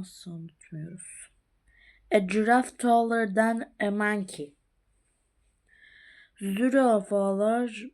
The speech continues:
maymunlardan daha uzundur. Tall tek heceli kelime olduğu için taller geliyor. Taller oluyor yani. Deni de sonuna getirmeyi unutmuyoruz.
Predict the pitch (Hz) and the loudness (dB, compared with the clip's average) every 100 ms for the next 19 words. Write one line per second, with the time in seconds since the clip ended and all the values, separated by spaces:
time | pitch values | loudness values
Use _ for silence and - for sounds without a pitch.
0 | _ _ - 196 196 220 240 214 196 190 | _ _ -8 -6 -4 -4 -2 -2 -2 -2
1 | 190 190 190 226 226 190 202 214 208 185 | -2 -2 -2 -2 -4 -2 -2 0 -2 -6
2 | 175 165 165 - _ _ _ - - 247 | -10 -12 -16 -20 _ _ _ -16 -6 -4
3 | 247 - 240 220 190 180 175 170 185 175 | -4 -8 -14 -14 -12 -12 -12 -12 -12 -12
4 | 175 175 175 190 185 - 240 254 254 _ | -12 -12 -8 -8 -8 -10 -12 -12 -16 _
5 | - 208 202 190 170 165 165 165 180 208 | -16 -6 -2 0 -2 -6 -8 -6 -6 -6
6 | 226 _ _ _ _ _ _ - 196 190 | -12 _ _ _ _ _ _ -8 -4 -2
7 | 175 160 160 160 160 160 160 180 240 _ | -2 -6 -8 -10 -10 -14 -14 -14 -16 _
8 | _ _ _ _ _ _ _ _ - 185 | _ _ _ _ _ _ _ _ -20 -20
9 | 185 - _ - 233 185 165 - 202 190 | -20 -20 _ 0 0 0 -6 -10 -8 -6
10 | 185 185 214 - 160 175 262 339 330 - | -4 -6 -6 -8 -10 -6 -4 -6 -8 -8
11 | 185 175 175 180 - - - | -8 -8 -12 -14 -18 -20 -20